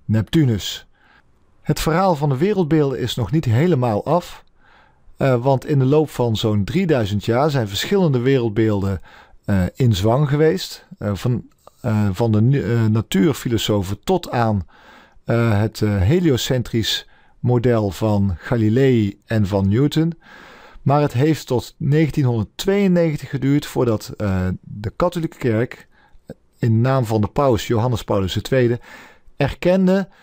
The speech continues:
dat Galilei toch gelijk had in zestienhonderddrieëndertig en dat hij dus ten onrechte huisarrest,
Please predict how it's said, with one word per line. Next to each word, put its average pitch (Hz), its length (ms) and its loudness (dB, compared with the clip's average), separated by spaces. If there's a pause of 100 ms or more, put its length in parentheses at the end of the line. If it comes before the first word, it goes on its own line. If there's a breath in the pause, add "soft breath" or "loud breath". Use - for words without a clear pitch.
(280 soft breath)
dat 143 180 2
Galilei 135 840 2
toch 233 240 0
gelijk 139 340 2
had - 380 -2 (120)
in 139 180 0
zestienhonderddrieëndertig 135 1500 0
en 123 120 -4
dat 120 140 2
hij 117 180 0
dus 107 340 0 (320 loud breath)
ten 131 280 2
onrechte 147 800 0 (320 soft breath)
huisarrest, 127 760 0